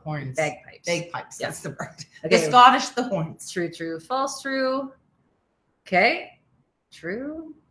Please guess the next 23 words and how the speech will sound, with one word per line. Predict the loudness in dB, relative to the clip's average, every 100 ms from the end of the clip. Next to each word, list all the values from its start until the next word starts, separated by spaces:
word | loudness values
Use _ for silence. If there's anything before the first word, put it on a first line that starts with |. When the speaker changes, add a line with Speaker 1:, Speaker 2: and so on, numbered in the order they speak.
| _ _ -8
Speaker 2:
That | 0 4 4
is | 2
correct. | 6 6 6
It | 0
is | -2 -4 -6
true. | -2 0 0 -4 -10 _ -16 -12 -10
Speaker 1:
Cool. | -10 2 8 10
Speaker 2:
Isn't | 10 8 6
that | 6 6 4
neat? | 0 0 -2 -6
Speaker 1:
Just | 0 0 2 2
like | 0
fingerprints. | 0 -4 2 2 2 0 0 0 2
I | 4
like | 4 2 2
Speaker 2:
Yeah. | 4 4
Speaker 1:
that. | 2 0
It |
makes | -2 -4 -6
sense. | -6 -2 0 0 -2
Speaker 2:
I | -2
know. | -2 -4
Super | -6 -10 -12 -12